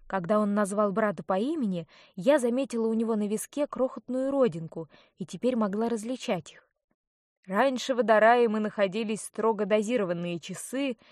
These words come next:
и улетали восстанавливаться в ближайший город. «А как же оборотни, которые живут в долине?» «Они и не слышат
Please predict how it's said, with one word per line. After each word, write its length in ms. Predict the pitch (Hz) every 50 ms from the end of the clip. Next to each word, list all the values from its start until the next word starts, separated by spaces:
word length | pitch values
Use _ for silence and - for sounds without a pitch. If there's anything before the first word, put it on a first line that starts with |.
| _ _ _
и 240 | - 196 196 196 196
улетали 500 | 190 196 196 208 - - 214 208 202 196
восстанавливаться 880 | 180 202 - - - 202 190 208 233 233 208 214 196 196 - 214 202
в 40 | 185
ближайший 560 | 180 214 208 214 190 208 196 185 - - 247 220
город. 480 | 226 247 226 175 165 165 - - _ _ _ _ _ _ _ _ _ _ _ _ _ _ _ _ _ _ _ 185
«А 80 | 170
как 300 | - - 196 208 202 226
же 100 | 226 277
оборотни, 540 | 311 339 370 294 220 247 202 185 - 196 190
которые 400 | - - 214 - 262 233 240 240
живут 320 | 226 254 294 262 262 185
в 80 | 196 202
долине?» 520 | 196 294 311 277 240 196 160 156 151 151 _ _ _ _ _ _ _ _ _ _ _ _
«Они 560 | _ - 196 220 226 240 269 294 320 302 277 262
и 20 |
не 140 | 240 233 233
слышат 440 | - - 254 277 294 - - 190